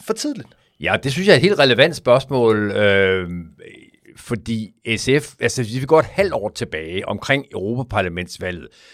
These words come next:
Speaker 2: så var der jo mange målinger, der, øh, havde S F i alt fald meget, meget tæt på at overhale Socialdemokratiet.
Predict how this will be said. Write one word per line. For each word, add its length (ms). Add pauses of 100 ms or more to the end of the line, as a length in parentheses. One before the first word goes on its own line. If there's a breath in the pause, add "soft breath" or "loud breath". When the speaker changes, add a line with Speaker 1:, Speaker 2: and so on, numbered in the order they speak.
(160 loud breath)
Speaker 2:
så 160
var 140
der 100
jo 80
mange 520
målinger, 480
der, 600
øh, 680 (200)
havde 520
S 120 (100)
F 60
i 140
alt 160
fald 260 (220)
meget, 260
meget 340
tæt 200 (120)
på 100
at 260
overhale 520
Socialdemokratiet. 880